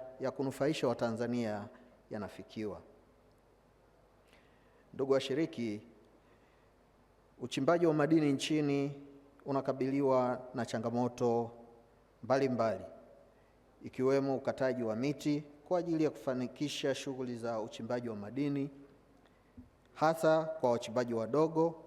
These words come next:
kwa lengo la kujipatia kipato. Changamoto hizi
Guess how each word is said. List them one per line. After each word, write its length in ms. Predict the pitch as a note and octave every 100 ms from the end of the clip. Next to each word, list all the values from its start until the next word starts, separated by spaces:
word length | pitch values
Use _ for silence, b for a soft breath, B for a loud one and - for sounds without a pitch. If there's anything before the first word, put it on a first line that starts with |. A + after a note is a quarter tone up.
| - - - b b b _ -
kwa 100 | C#3
lengo 320 | D3+ D3+ C#3
la 80 | B2+
kujipatia 720 | A#2 A#2+ A2+ A2 - A2+ G#2 G#2
kipato. 500 | - - F#2+ - - - - _ _ _ _ _ _ _ - B B B B B
Changamoto 480 | - A#2+ C3 D#3 D3
hizi 480 | C#3 D3+ A2+ G#2+ G#2